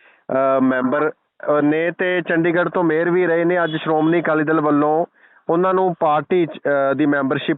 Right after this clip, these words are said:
ਤੋਂ, ਅਹ, ਜਿਹੜਾ ਹਟਾ ਦਿੱਤਾ ਗਿਆ, ਪਾਰਟੀ ਚੋਂ ਬਾਹਰ ਦਾ ਰਸਤਾ ਦਿਖਾਇਆ ਹੈ। ਅਹ, ਕੀ ਇਹਦੇ ਕਾਰਨ ਨੇ, ਉਸ ਬਾਰੇ ਗੱਲਬਾਤ ਕਰਦੇ ਹਾਂ। ਅਹ,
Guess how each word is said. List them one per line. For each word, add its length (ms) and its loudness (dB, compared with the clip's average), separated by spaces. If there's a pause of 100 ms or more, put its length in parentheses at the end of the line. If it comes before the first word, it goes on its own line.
(120)
ਤੋਂ, 300 0
ਅਹ, 880 -4
ਜਿਹੜਾ 300 -2
ਹਟਾ 260 -2
ਦਿੱਤਾ 300 -4
ਗਿਆ, 220 -2
ਪਾਰਟੀ 360 -2
ਚੋਂ 120 -2
ਬਾਹਰ 320 0 (100)
ਦਾ 160 0
ਰਸਤਾ 320 -2
ਦਿਖਾਇਆ 420 -2
ਹੈ। 60 -2
ਅਹ, 800 -4
ਕੀ 200 2
ਇਹਦੇ 200 0
ਕਾਰਨ 360 0
ਨੇ, 80 0
ਉਸ 200 0
ਬਾਰੇ 220 0
ਗੱਲਬਾਤ 380 0
ਕਰਦੇ 360 -2
ਹਾਂ। 160 0
ਅਹ, 760 0